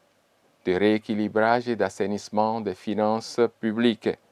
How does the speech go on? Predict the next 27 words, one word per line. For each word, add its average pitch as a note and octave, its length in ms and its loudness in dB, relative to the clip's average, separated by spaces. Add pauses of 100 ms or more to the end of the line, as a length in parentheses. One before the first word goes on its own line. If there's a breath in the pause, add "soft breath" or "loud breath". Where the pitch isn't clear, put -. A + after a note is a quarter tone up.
(600)
de G2 100 0
relance B2+ 540 8
de G#2 100 0
la G#2+ 160 4
machine A2 420 0
de G#2 80 0
production A2+ 840 -2
nationale, G#2 960 4 (760)
du G2+ 140 -2
respect G#2+ 440 4
des G2 160 2
droits G2+ 220 6
de F#2 120 -4
l'homme, F2 360 0 (720)
de G2 80 0
la F#2 140 2
réconciliation F#2 800 -2
nationale F#2+ 800 0 (840)
et G#2 180 0
de F2+ 220 -6
la F2 240 -2 (120)
paix. G#2+ 200 4 (1000 soft breath)
Ce - 280 4
fut G3 420 2
une F3+ 240 4
belle C#3+ 280 8
image A#2+ 600 6